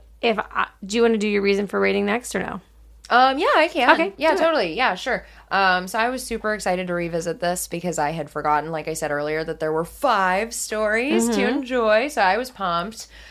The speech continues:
Speaker 2: Um, and just full of silly dialogue and some awesome eighties dance moves and plenty of gore, of
Speaker 1: Mm-hmm.
Speaker 2: course. Um, and I always remembered more of Creepshow two. I had to call it out.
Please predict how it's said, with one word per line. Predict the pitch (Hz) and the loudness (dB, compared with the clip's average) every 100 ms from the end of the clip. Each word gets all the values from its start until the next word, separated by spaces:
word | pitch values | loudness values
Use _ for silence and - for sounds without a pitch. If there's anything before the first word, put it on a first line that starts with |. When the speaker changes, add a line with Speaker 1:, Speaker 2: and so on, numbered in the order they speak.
| - 185 | -8 -2
Speaker 2:
Um, | 185 165 160 151 151 - | 0 0 0 -2 -6 -8
and | - 269 254 | -4 -4 -4
just | 285 | -6
full | - 311 | -4 -2
of | 247 | -2
silly | 262 254 | -2 -4
dialogue | 208 196 196 196 190 190 180 | 0 0 2 2 2 2 0
and | 175 | -6
some | 185 | -4
awesome | 175 175 - 180 | -2 -2 -2 -4
eighties | 170 175 - | -4 -4 -4
dance | 165 160 165 - | -4 -4 -4 -6
moves | 170 165 165 165 160 165 | -4 -2 -2 -2 -4 -8
and | - 160 | -8 -8
plenty | - 160 165 | -4 -6 -4
of | 175 165 | -6 -6
gore, | - 156 151 151 151 156 151 156 | -4 0 0 0 0 0 0 -2
of | 151 | 0
Speaker 1:
Mm-hmm. | 220 | 0
Speaker 2:
course. | 202 196 202 143 139 - - - - - | 0 0 0 -2 -6 -10 -18 -20 -20 -6
Um, | 190 190 160 147 143 160 - - | 0 2 2 -2 -6 -12 -18 -8
and | 214 | -2
I | 302 | -2
always | 466 403 | -2 -2
remembered | 294 233 220 196 180 | 0 0 0 -2 -2
more | 175 175 | -2 -2
of | 165 | -4
Creepshow | - 170 - 170 156 - | -8 -8 -6 -6 -6 -8
two. | - 185 180 135 95 87 | -8 -4 -2 -2 -6 -6
I | 165 | -6
had | 156 175 | -6 -6
to | 190 | -8
call | - 170 165 | -6 -4 -4
it | 147 | -4
out. | 139 110 - - | -4 -6 -8 -10